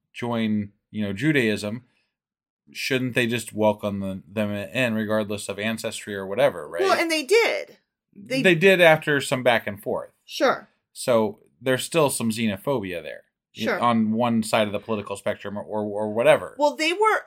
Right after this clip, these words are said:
Speaker 2: they were allowed to convert to Judaism. They were allowed to come there and learn Hebrew, and
Speaker 1: Okay.
Speaker 2: they were allowed to convert to the religion and,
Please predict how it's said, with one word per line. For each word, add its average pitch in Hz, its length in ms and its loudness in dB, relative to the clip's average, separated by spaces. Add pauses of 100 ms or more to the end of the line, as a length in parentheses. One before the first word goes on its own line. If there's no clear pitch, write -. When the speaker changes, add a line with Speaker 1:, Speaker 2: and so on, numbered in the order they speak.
Speaker 2:
they 302 160 -4
were 381 280 0
allowed 262 720 0 (320)
to 233 600 0
convert 233 480 0
to 226 120 -6
Judaism. 190 880 -4 (440)
They 220 120 0
were 254 180 4
allowed 240 320 4
to 240 80 -6
come 240 260 -8
there 220 180 0
and 196 320 -6
learn 220 440 -2 (520)
Hebrew, 262 800 0 (220)
and 220 120 -4
Speaker 1:
Okay. 214 80 -2
Speaker 2:
they 233 120 8
were 233 220 4
allowed 214 600 2
to 208 560 0 (200)
convert 233 500 4
to 240 120 -6
the 208 140 -4
religion 240 640 0
and, 196 320 -8